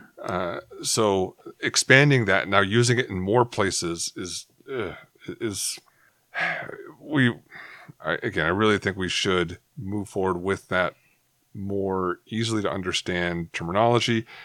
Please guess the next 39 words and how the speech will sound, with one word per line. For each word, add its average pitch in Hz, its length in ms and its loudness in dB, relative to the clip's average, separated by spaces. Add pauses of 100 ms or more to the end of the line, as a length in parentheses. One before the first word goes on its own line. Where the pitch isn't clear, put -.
(120)
because 139 280 6
it's, - 340 0
what 131 140 6
it's 113 120 0
also 123 320 6
going 135 220 4
to 113 80 2
do, 123 420 2
like, - 140 0 (280)
uh, 76 160 -6
you 101 80 -6
know, 76 60 -2
honestly, 104 380 0
what 95 160 0
this 101 180 -2
is 90 80 -2
also 90 300 2
going 98 240 0
to 92 60 -2
do 98 360 2 (540)
is 104 500 0 (160)
keep - 320 -4
the 117 120 0
con-, 107 340 -2
keep 160 240 0
a, 120 80 0 (120)
a 120 80 -2
high 127 240 4
level 104 280 4
of 92 100 -6
confusion 90 600 -4 (420)
where 104 360 6
people 135 460 0
mean 113 420 2
different 101 380 0
things 87 540 2
when 92 140 0
they 87 160 0
say 92 560 0